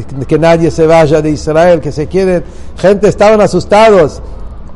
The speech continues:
Yeshivot, oye, eh, de, de, dieron permiso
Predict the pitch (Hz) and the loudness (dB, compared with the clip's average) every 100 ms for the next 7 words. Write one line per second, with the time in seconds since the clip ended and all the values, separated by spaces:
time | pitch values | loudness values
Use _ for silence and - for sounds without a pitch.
0 | - 143 151 - 156 190 208 202 165 170 | -12 -2 -2 0 2 4 2 0 -2 0
1 | 165 156 160 143 156 - - 131 143 135 | 0 0 -2 0 -4 -6 -10 -4 -4 0
2 | 165 170 156 151 180 208 190 170 | 2 2 0 -2 -2 -2 0 0